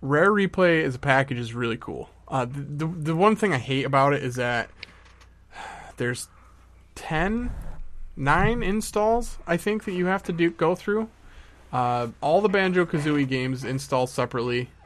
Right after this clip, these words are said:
The two Perfect Dark games install separately. The two Viva N-, Pinata games. And maybe a couple other games.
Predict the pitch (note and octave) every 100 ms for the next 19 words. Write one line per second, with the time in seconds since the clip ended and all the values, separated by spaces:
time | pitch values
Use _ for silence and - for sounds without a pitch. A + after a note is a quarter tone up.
0 | - C3+ - F3+ F#3+ E3+ E3 D3+ C#3+ C#3+
1 | C#3 C3+ C3 C3 C3 B2+ C3 C3 B2+ C3
2 | B2+ - E3 D3+ D#3 D3 C#3 C#3 - -
3 | C#3 B2+ C3 C3+ C3+ C3 C3 C3 - -
4 | - - - - - - - - - -
5 | _ C3 C3 C3 B2 A#2 A2+ - - -
6 | - - - _ _ - E3+ C#3+ E3 F3
7 | E3 C#3 B2+ C3 - _ - - F#3+ F3
8 | B2+ A2+ A2 F2 - -